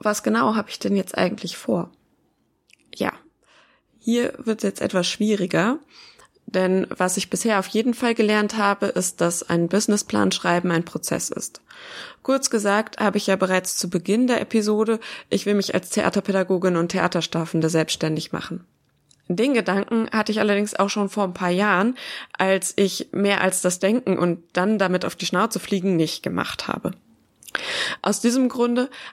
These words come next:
habe ich entschieden, das diesmal mehr zu durchdenken und aktiver zu gestalten. Da ich ja, wie gesagt, bald arbeitslos werde, habe ich mich zunächst reingelesen in das Thema aus der Arbeitslosigkeit heraus gründen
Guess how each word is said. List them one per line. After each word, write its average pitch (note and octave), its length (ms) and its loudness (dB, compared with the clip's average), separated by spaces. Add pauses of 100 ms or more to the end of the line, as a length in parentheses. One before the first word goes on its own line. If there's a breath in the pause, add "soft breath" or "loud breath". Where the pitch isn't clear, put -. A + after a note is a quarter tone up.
habe G#3 180 2
ich A3+ 140 -4
entschieden, A3+ 600 0
das F#3+ 180 0
diesmal G3 340 0
mehr F3 260 2
zu F3+ 140 -4
durchdenken E3+ 640 0
und E3+ 200 2
aktiver F3 460 0
zu - 140 -10
gestalten. - 680 -2 (1120)
Da F#3 220 2
ich G3+ 220 0
ja, F3+ 380 2
wie F#3+ 120 -2
gesagt, F3+ 580 0 (300)
bald E3 340 2
arbeitslos F3 760 0
werde, F#3+ 340 2 (540 loud breath)
habe G#3+ 200 2
ich A#3 120 0
mich G#3+ 220 -2
zunächst G3+ 420 0
reingelesen G3+ 540 0
in F#3+ 100 2
das F#3 180 2
Thema F#3+ 500 2
aus F3+ 120 2
der - 140 0
Arbeitslosigkeit F3 840 0
heraus E3 320 0
gründen F3 460 0